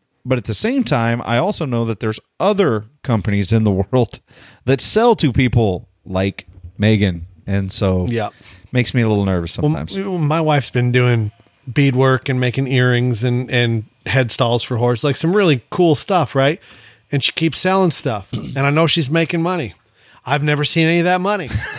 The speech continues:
Speaker 2: <laughs> I don't know. I don't know. I, she has a PayPal.
Speaker 1: Yeah.
Speaker 2: And, but every time I ask her, there's no money in her PayPal.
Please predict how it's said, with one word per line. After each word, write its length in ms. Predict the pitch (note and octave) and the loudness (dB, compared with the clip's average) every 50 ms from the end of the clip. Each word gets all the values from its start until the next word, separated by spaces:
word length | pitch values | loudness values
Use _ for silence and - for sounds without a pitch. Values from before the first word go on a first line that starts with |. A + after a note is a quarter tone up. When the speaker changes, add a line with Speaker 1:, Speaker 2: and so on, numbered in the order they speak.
| - - | -4 -4
Speaker 2:
<laughs> 340 | C4 - - D4+ - - - | -4 0 0 -2 -2 0 -2
I 140 | C#4+ - F3+ | 0 0 2
don't 200 | F#3+ F#3 F#3 F#3 | 2 0 2 2
know. 440 | F#3 F#3 F3+ F3+ F3+ F#3 G3+ - - _ - | 4 4 4 4 4 2 0 -2 -6 _ -2
I 140 | D#3 E3+ | -2 0
don't 200 | F3 F3+ F3+ F#3 | 0 0 -2 0
know. 260 | E3+ F3 F3 F3 F3 F#3 | 0 2 2 2 0 0
I, 280 | F3+ D#3 D#3 - - - - - | -2 -4 -6 -6 -8 -14 -10 -8
she 160 | - - F3+ | -4 -2 0
has 140 | E3 C#3+ C#3+ | 0 0 -2
a 40 | C#3+ | -4
PayPal. 640 | - G3 A3+ A3 G#3+ - D#3+ C#3 B2+ C#3 E3 F3 - _ _ _ _ _ _ _ _ - _ _ _ | -2 0 0 0 2 2 0 0 0 -2 -6 -10 -14 _ _ _ _ _ _ _ _ -20 _ _ _
Speaker 1:
Yeah. 280 | - B2 A#2+ A#2 D#3 E3+ - _ _ _ _ - | 0 2 2 2 2 -2 -6 _ _ _ _ -2
Speaker 2:
And, 460 | E3 D#3+ D#3+ D#3 D3+ D3+ D3+ D#3+ - _ _ _ _ _ | 0 0 2 2 2 0 -2 -4 -8 _ _ _ _ _
but 180 | D3+ C#3 D#3+ D#3+ | -6 -2 0 0
every 120 | D#3 D3+ | 0 0
time 180 | - E3+ E3+ E3 | -2 -2 0 0
I 80 | D#3+ | 2
ask 260 | E3 F#3+ A3 G3+ - | 2 2 0 0 0
her, 80 | E3+ D#3+ | 0 0
there's 180 | D3+ D3+ C3 D3+ | 0 0 0 0
no 100 | E3 E3 | 0 2
money 240 | F#3 A#3 B3 G3+ | 2 2 2 2
in 60 | D#3 C3+ | 0 0
her 100 | A#2 A2 | 0 -2
PayPal. 500 | - B2 A2+ G#2 - B2 B2 A2+ A2 | -4 -6 -6 -6 -8 -10 -12 -12 -14